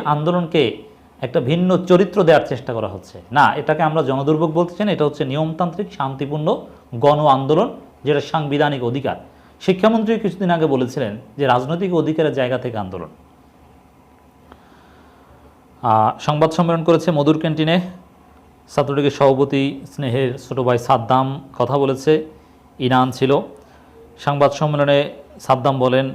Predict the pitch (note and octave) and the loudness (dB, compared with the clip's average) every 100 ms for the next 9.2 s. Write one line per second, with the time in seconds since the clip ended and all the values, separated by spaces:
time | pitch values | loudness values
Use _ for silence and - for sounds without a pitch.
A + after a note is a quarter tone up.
0 | - - C3 C3 C3+ C3+ - C#3 C3+ C3 | -10 -4 0 0 -2 -8 -4 -2 0 0
1 | B2+ - - - - A2+ C3+ D#3+ D#3+ C#3 | 0 -6 -20 -20 -16 2 4 6 4 0
2 | A2 F2+ - D3 C#3 C#3+ C#3 - C3 C#3 | -4 -6 -4 -4 -4 -6 -8 -2 -2 -2
3 | D#3 C#3 C3+ C#3 B2+ A#2 - - - _ | -6 -4 -4 -4 -4 -6 -12 -20 -20 _
4 | - D#3+ C#3 C#3+ C3 - C3+ B2 G#2+ G2+ | 0 0 2 0 0 0 0 0 -2 -4
5 | F2+ F#2 G#2 C#3 F#3+ D3 A#2 B2+ D#3 E3+ | -6 -10 -4 0 0 0 0 2 0 2
6 | F3 E3 D#3+ C#3+ C#3+ C#3 D#3 - G3 - | 2 2 0 2 2 0 -4 -4 -6 -6
7 | - _ - C#3+ C#3+ D3+ D#3 - - - | -20 _ 0 2 4 4 6 4 -4 -20
8 | - _ A#2 C#3 C#3 D#3 D3 D3 C3 C#3+ | -20 _ 0 2 2 0 0 0 4 4
9 | C#3 | 4